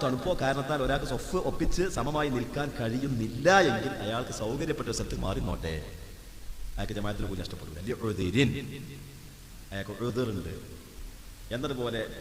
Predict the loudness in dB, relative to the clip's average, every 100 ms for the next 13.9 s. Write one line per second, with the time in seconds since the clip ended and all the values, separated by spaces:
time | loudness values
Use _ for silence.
0 | -6 -4 -2 -2 -2 -4 -6 -10 -8 -4
1 | 0 0 0 0 0 0 0 -2 -4 -4
2 | -2 -2 0 -4 -4 -4 -4 -8 -10 -12
3 | -12 -12 -10 -4 0 2 2 0 0 0
4 | 0 2 4 6 6 6 2 0 0 2
5 | 2 2 0 0 -2 2 4 4 2 0
6 | 0 0 0 -2 0 0 0 -6 -10 -12
7 | -14 -12 -12 -12 -14 -4 4 4 6 6
8 | 8 8 6 4 4 6 6 4 0 -2
9 | 2 4 4 2 4 4 6 4 2 -4
10 | -8 -10 -12 -14 -14 -14 -14 0 4 6
11 | 6 6 6 6 2 2 2 2 2 0
12 | -4 -10 -12 -12 -14 -16 -18 -18 -12 -2
13 | 4 6 8 8 8 8 10 10